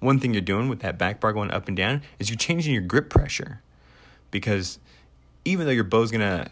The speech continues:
sit a certain way in your hand, those,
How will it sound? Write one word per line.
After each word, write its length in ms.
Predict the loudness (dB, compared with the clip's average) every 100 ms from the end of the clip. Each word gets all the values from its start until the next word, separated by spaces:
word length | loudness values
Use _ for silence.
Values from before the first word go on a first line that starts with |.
| -10
sit 280 | -4 0 0
a 60 |
certain 340 | 0 -2 -2 -2
way 180 | -2
in 220 | -2 -2 -2
your 120 | -4
hand, 580 | -8 -8 -8 -10 -12 -16 _ _ -20 -20 -20 -20 _ _ -20 _ _ _ -8
those, 260 | 0 2 0